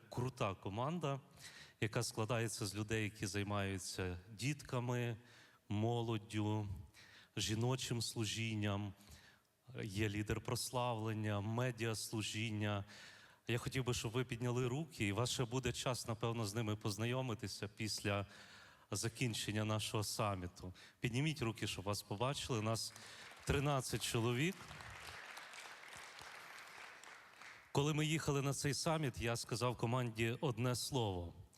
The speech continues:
"Стань мудрим і прозорливим, навіть коштом усього, чим володієш".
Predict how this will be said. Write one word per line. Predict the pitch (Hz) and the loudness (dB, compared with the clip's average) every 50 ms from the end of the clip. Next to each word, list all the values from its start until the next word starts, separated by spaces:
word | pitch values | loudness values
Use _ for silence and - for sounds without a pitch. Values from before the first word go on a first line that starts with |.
| - - - - - - | -20 -20 -20 -20 -10 -4
"Стань | - - - - 147 147 160 156 | -2 0 2 4 4 4 4 4
мудрим | 147 135 156 180 185 - - 160 147 147 156 - | 6 6 6 6 6 6 6 4 4 4 4 4
і | 190 151 | 4 4
прозорливим, | - - - 127 139 127 107 101 135 139 135 113 107 101 101 104 98 101 113 110 160 208 190 - - - - - - - - - - - - - - - - - - - - - | 4 4 4 6 6 6 6 8 8 8 8 8 6 6 6 6 6 6 6 8 6 6 4 0 -6 -16 -18 -20 -20 -20 -20 -20 -20 -20 -20 -20 -18 -18 -18 -18 -20 -20 0 6
навіть | - 135 147 147 135 143 - - | 8 8 8 8 8 6 4 4
коштом | - - 160 143 - - - 123 120 131 | 6 8 8 8 6 6 6 6 6 6
усього, | - 160 127 - - - 156 147 127 135 | 6 6 6 6 6 6 6 8 8 6
чим | 127 - - - - 135 123 123 123 113 - - - - - - _ _ _ _ _ - | 6 6 4 4 6 6 6 4 2 -2 -6 -14 -20 -20 -20 -20 _ _ _ _ _ -4
володієш". | 120 98 107 127 127 120 135 131 107 110 117 117 101 95 87 85 85 - - - - | 2 4 6 8 8 8 6 6 4 4 4 6 6 6 4 4 2 0 0 -2 -4